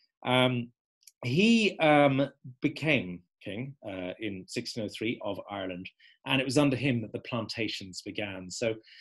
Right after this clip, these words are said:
I've gone into the stories of the plantations a little bit, uh, because I think that is an extremely important <laughs> aspect of our history. Um, you can see, uh, there's a map there detailing how it, how it all worked out. Um,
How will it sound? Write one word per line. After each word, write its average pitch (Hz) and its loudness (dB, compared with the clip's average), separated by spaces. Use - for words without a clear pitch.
I've 135 -4
gone 254 8
into 220 4
the 190 -2
stories 220 6
of 202 0
the 190 -8
plantations 202 0
a 139 4
little 135 6
bit, 233 2
uh, 127 0
because 120 0
I 117 -6
think - -8
that 113 -4
is 110 -4
an 117 -4
extremely 110 -4
important 120 -2
<laughs> - 0
aspect 117 -4
of 113 -2
our 110 4
history. 123 0
Um, 123 2
you 131 -4
can 117 -4
see, 110 4
uh, 107 -4
there's 110 -6
a 107 -4
map 110 -4
there 104 -2
detailing 107 -2
how 113 0
it, 98 -6
how 127 4
it 110 2
all 104 2
worked 113 2
out. 113 0
Um, 113 0